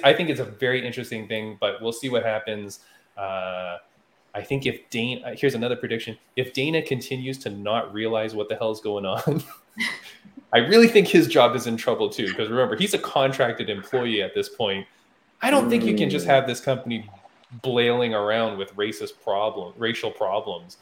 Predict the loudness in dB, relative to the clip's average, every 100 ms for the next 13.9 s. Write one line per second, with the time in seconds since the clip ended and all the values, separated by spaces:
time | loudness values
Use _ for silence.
0 | _ _ _ _ -4 -2 0 -2 -2 -6
1 | -6 -6 -10 -10 -8 -6 -6 -6 -8 -10
2 | -16 -14 -14 -16 -20 -12 -10 -8 -4 -4
3 | -4 -8 -14 -12 6 10 12 12 10 8
4 | 8 8 8 6 6 _ 0 4 6 6
5 | 6 6 4 4 0 0 -2 -2 2 2
6 | 2 0 -2 0 0 0 -2 -2 -4 -2
7 | -2 -2 -4 -8 -4 -2 -2 -2 -6 -8
8 | -12 -10 -6 -4 -6 -8 -10 0 2 2
9 | 0 6 8 8 6 -4 -4 -2 -2 -2
10 | 0 0 0 -4 -4 -4 -6 _ -20 -20
11 | -20 -14 -2 4 4 8 8 10 8 6
12 | 2 4 6 6 0 -2 -4 -6 -6 -4
13 | -6 -8 -8 -8 -12 -16 -20 -18 -18